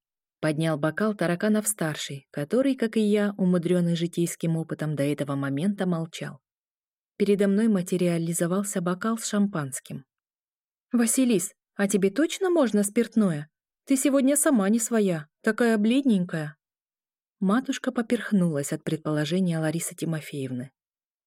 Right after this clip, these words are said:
«Рано им еще о детях думать». Матушка демонстративно стряхнула салфетку и расправила ее на ладонях. «Что значит рано?»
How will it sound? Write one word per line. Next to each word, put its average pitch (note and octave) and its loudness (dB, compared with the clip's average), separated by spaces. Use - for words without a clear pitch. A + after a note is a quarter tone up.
«Рано E3 4
им C4 6
еще B3+ 0
о A3 4
детях E3 0
думать». D3+ 0
Матушка G#3+ 2
демонстративно G3 2
стряхнула G3+ 0
салфетку G3 -2
и D3 0
расправила F3 -2
ее E3+ 0
на D#3 -4
ладонях. C3+ -6
«Что - 2
значит G3 2
рано?» E3 0